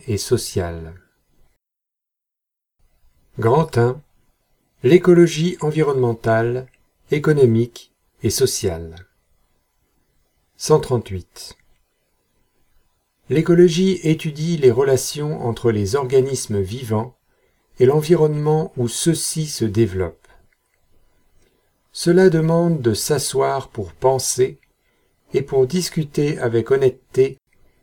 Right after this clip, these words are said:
des conditions de vie et de survie d'une société pour remettre en question les modèles de développement, de production et de consommation.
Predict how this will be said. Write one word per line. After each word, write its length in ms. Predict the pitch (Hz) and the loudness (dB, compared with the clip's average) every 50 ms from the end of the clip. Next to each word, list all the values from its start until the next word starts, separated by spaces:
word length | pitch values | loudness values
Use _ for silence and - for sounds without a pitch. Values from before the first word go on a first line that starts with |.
| _ _ _ _ - | _ _ _ _ 2
des 140 | 120 131 135 | 4 4 4
conditions 640 | - 170 170 165 170 170 156 - - 170 160 147 131 | 4 2 0 0 0 -2 -2 -2 -2 -2 0 0 0
de 120 | 113 117 | 0 0
vie 400 | 113 104 104 117 147 151 139 113 - _ - | -2 -2 -4 -6 -8 -8 -8 -10 -12 _ 2
et 80 | 127 120 | 2 2
de 120 | 107 107 | 2 0
survie 520 | 98 - - 156 147 127 120 120 135 135 110 | -4 -4 -2 -2 -2 -2 -4 -6 -10 -8 -6
d'une 180 | 98 101 98 | -4 -4 -4
société 760 | 95 - - 156 143 - - 127 113 - - - 131 135 135 - _ _ _ _ _ _ _ _ _ _ _ _ _ _ | -4 -4 -4 -4 -4 0 0 0 0 0 -2 -4 -2 -2 -4 -8 _ _ _ _ _ _ _ _ _ _ _ _ _ _
pour 260 | - 147 135 120 131 | -4 -4 -4 0 0
remettre 400 | 165 175 170 180 175 170 - 139 | 2 2 4 2 2 0 0 0
en 80 | 131 127 | -2 0
question 580 | - 156 139 - - - - 151 147 147 139 | -2 -4 -6 -6 -8 -10 -8 -6 -4 -4 -2
les 140 | 131 110 104 | -2 -2 -2
modèles 500 | 104 120 131 131 120 131 131 131 127 110 | 2 2 2 4 6 6 6 6 4 2
de 120 | 98 101 | 0 0
développement, 760 | 92 117 120 117 117 120 110 - - - 101 107 113 113 - _ _ _ _ _ _ _ _ _ _ - | 4 4 4 4 4 2 0 0 -2 -4 -4 -4 -4 -6 -8 _ _ _ _ _ _ _ _ _ _ -4
de 100 | 104 98 | -4 -4
production 760 | - - - - 120 123 - - - - 120 120 120 120 117 _ _ _ _ _ _ _ _ _ | 0 0 0 0 0 -2 -8 -10 -8 -2 0 0 0 0 -4 _ _ _ _ _ _ _ _ _
et 100 | - - | -2 4
de 100 | 113 127 | 6 6
consommation. 800 | 127 - 143 131 - - 131 117 104 95 - - - - 85 | 6 4 2 -2 0 2 2 2 2 0 -4 -6 -8 -10 -10